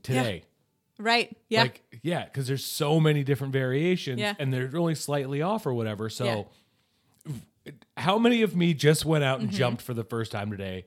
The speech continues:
Speaker 2: Right.
Speaker 1: and are dropping in, like, this guy into the same exact spot at the
Speaker 2: Yeah.
Speaker 1: same exact time?
Speaker 2: Yeah.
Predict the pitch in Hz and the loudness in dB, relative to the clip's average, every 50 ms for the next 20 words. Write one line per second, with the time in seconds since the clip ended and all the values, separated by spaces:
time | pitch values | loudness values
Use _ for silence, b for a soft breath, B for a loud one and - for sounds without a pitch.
0 | _ - 208 180 185 - _ _ - 131 123 120 117 95 - - - 131 117 113 | _ -10 -10 -10 -10 -10 _ _ -4 -2 -2 -2 -4 -6 -10 -6 -4 -2 0 0
1 | 113 - 123 117 113 113 110 107 107 104 104 - 135 143 127 - - 107 101 98 | -2 -2 -4 -4 -4 -4 -4 -6 -8 -10 -10 -4 -4 -4 -4 -4 -6 -6 -4 -4
2 | 90 87 - 123 120 113 117 101 104 101 - - - 113 107 104 104 104 98 101 | -6 -6 -6 -6 -4 -4 -6 -8 -8 -10 -12 -10 -8 -6 -6 -4 -6 -6 -6 -8
3 | 107 95 92 92 - - 95 92 92 90 - - 90 - 220 233 226 208 190 175 | -8 -8 -10 -12 -12 -12 -10 -10 -10 -12 -14 -18 -12 -6 -4 -4 -2 -4 -4 -8
4 | 95 87 87 90 - _ - 85 71 - _ _ _ - 202 - - | -10 -12 -16 -18 -20 _ -20 -20 -20 -20 _ _ _ -10 -10 -10 -10